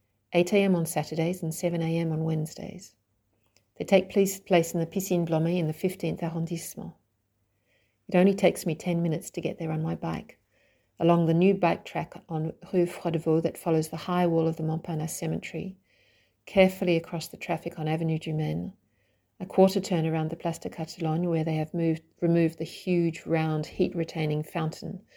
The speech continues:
which is going to be replaced by a small forest. Then down,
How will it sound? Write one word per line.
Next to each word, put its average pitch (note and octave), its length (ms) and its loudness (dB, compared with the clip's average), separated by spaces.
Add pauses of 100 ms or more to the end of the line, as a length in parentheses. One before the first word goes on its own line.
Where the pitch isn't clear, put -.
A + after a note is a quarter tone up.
(280)
which - 140 -2
is E3+ 80 0
going D#3+ 220 0
to - 100 -16
be E3 100 -2
replaced D#3+ 500 -6
by D#3 120 -6
a D#3 60 -4
small E3 340 -4
forest. E3 640 -10 (720)
Then D#3+ 220 2
down, D#3+ 760 0